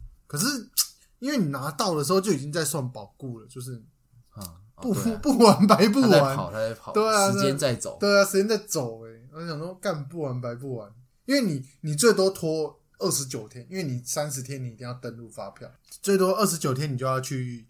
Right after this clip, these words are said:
Speaker 1: 登-，上网登录保固，不然的话你就没有保固。
Speaker 2: 嗯。
Speaker 1: 对啊，所以就是你最多拖了，所以你大概是一年又一个月的保固这样。
Speaker 2: 嗯。
Speaker 1: 啊，你就是一个月，你最多捏一个月看啊，不然的话你就要开始掉价了。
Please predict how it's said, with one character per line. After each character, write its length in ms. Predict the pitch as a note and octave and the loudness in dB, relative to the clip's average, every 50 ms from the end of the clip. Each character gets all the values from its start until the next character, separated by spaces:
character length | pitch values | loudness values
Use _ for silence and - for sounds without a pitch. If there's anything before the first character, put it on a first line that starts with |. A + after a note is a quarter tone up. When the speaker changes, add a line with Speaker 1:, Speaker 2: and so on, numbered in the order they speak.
| _ | _
Speaker 1:
登-， 280 | - C#3 C3+ C#3 C#3+ C#3+ | -6 -4 -4 -4 -6 -8
上 220 | C#3+ - E3+ D3+ | -4 -4 -4 -4
网 140 | B2+ A#2 A2+ | -4 -8 -10
登 160 | - B2+ A#2+ | -10 -10 -8
录 120 | B2+ C3 B2 | -8 -8 -8
保 160 | B2+ A2+ F#2+ | -8 -12 -16
固， 200 | - _ - A#2 | -18 _ -20 -20
不 140 | A2 - C#3 | -14 -10 -10
然 100 | B2 A2+ | -10 -10
的 60 | A2+ | -10
话 120 | G#2+ B2 B2 | -12 -12 -12
你 80 | A2+ A2 | -14 -14
就 200 | - B2 A#2 A2 A2 A2 A#2 | -16 -16 -16 -16 -16 -12 -8
没 80 | B2+ | -6
有 80 | C3+ B2+ | -6 -6
保 120 | B2+ G#2 | -6 -8
固。 240 | F#2+ - B2 A2+ - _ _ _ _ _ - | -10 -12 -16 -16 -16 _ _ _ _ _ -8
Speaker 2:
嗯。 240 | B2 A2 G2+ F2 F2+ - | -6 -6 -6 -8 -12 -16
Speaker 1:
对 120 | - A#2 | -18 -18
啊， 160 | G#2+ G2+ G#2 A#2 _ _ | -18 -18 -20 -20 _ _
所 180 | _ - - B2+ | _ -16 -14 -12
以 120 | B2 A#2+ | -12 -12
就 120 | A#2 B2 A#2 | -14 -14 -16
是 140 | G#2 B2 A#2 | -16 -16 -16
你 160 | A#2 A#2 A2 | -18 -18 -12
最 160 | - D3+ C#3+ | -8 -6 -6
多 120 | C3+ C3+ C3+ | -6 -6 -8
拖 240 | - - C3 B2+ B2+ | -10 -10 -8 -8 -6
了， 60 | A#2 | -6
所 140 | B2+ D#3 E3+ | -6 -6 -6
以 40 | |
你 100 | D#3+ D3 | -6 -8
大 180 | C#3+ D3+ G3+ F#3+ | -4 -2 -2 -2
概 220 | - F#3+ F#3 F3+ | -2 -4 -6 -6
是 160 | E3+ - G3+ G3 | -6 -8 -10 -10
一 160 | A#3+ A#3 G3+ | -4 -2 -2
年 280 | F3 D3+ C#3 C3 C3+ | 0 0 0 -2 0
又 220 | E3+ G3 F3+ D#3 - | 0 0 0 0 -4
一 80 | D#3 C3 | -8 -6
个 180 | - C#3+ C3 | -2 -2 0
月 340 | B2+ C#3+ D3+ C#3 B2 A#2 - _ _ _ _ _ _ _ _ _ _ _ _ _ _ _ | 0 0 -2 -2 -4 -4 -6 _ _ _ _ _ _ _ _ _ _ _ _ _ _ _
的 80 | - B2 | -12 -12
保 280 | B2+ - A#2+ A2+ G#2 - _ | -10 -8 -10 -10 -10 -12 _
固 160 | - C3 A#2+ | -12 -12 -12
这 120 | A#2+ - A2+ | -12 -14 -18
样。 140 | G#2+ G#2 A2 A#2+ _ _ - | -20 -20 -20 -20 _ _ -8
Speaker 2:
嗯。 380 | B2 G#2+ G2+ F#2+ F2 F2 F#2+ A2+ _ _ | -6 -6 -6 -8 -12 -16 -20 -20 _ _
Speaker 1:
啊， 100 | D3 D3 | -10 -8
你 140 | C#3 B2+ | -6 -6
就 200 | B2 C#3 C#3+ C#3 | -6 -6 -6 -6
是 200 | C#3 C#3 C#3 C3+ - _ _ _ _ _ _ - | -8 -10 -14 -16 -18 _ _ _ _ _ _ -20
一 100 | - D#3 | -16 -14
个 160 | C3 C#3+ C#3+ C3+ | -6 -4 -2 -2
月， 160 | D#3 D#3+ C#3 | -2 -2 -2
你 140 | B2 B2+ B2 | -4 -4 -4
最 140 | D#3+ D#3+ | -4 -4
多 120 | D3+ D3+ D3 | -4 -6 -6
捏 200 | D3 D3 C#3+ C#3+ | -6 -6 -6 -6
一 60 | C#3 | -6
个 120 | C#3 C3 | -6 -6
月 180 | B2 B2 C3 B2 | -6 -6 -8 -8
看 320 | B2 - - A#2+ G#2+ G#2 | -10 -12 -16 -18 -18 -18
啊， 80 | G2+ G2+ | -20 -20
不 120 | - - | -10 -10
然 100 | C#3 B2+ | -8 -8
的 80 | A#2+ A#2 | -6 -8
话 100 | B2+ B2+ | -8 -8
你 80 | A#2 A2 | -8 -10
就 80 | A#2+ | -12
要 80 | A#2 A#2 | -14 -12
开 120 | - B2 | -12 -14
始 80 | G#2+ G2+ | -14 -14
掉 180 | - A#2 A2 | -16 -16 -16
价 160 | G2+ - A2+ G2+ | -14 -14 -16 -16
了。 120 | F#2+ - | -16 -18